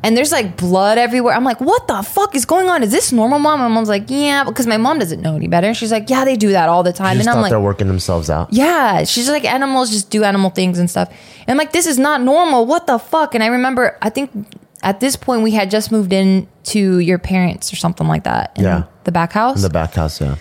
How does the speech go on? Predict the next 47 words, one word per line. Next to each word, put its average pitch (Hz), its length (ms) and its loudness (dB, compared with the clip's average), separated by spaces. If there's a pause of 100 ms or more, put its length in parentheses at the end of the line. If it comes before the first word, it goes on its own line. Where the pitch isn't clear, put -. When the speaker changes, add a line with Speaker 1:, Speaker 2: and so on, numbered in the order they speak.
(220)
Speaker 1:
And 226 140 2
then 262 80 2
I 262 80 2
brought 208 320 0
her. 160 320 0 (180)
I 196 80 0
brought 202 240 2
her 220 140 2
with 196 180 0
me 208 140 2
and 190 40 2
I - 40 2
was - 120 -2
full 240 280 2
of 208 80 0
blood. 202 240 2
I'm 190 80 0
like, 185 160 0
"I'm 196 120 2
so 202 200 0
sorry, 185 380 0
but 175 180 0
I 185 80 0
have 196 220 -2
to, 175 200 0 (100)
I 175 40 0
have 196 140 0
to 190 60 -4
bring 175 160 0
my 170 120 0
dog 156 340 2 (460)
'cause 165 460 0 (280)
she's 214 280 -2
not 196 240 2
in 196 140 2
any 190 240 2
sort 185 240 0
of 175 140 -2 (120)
living 180 260 0
conditions 170 600 -2
out - 240 -2
there. 160 160 2
Like, 180 120 0
they're 226 120 2
gonna 285 160 -2
kill 170 240 2
her." - 120 -4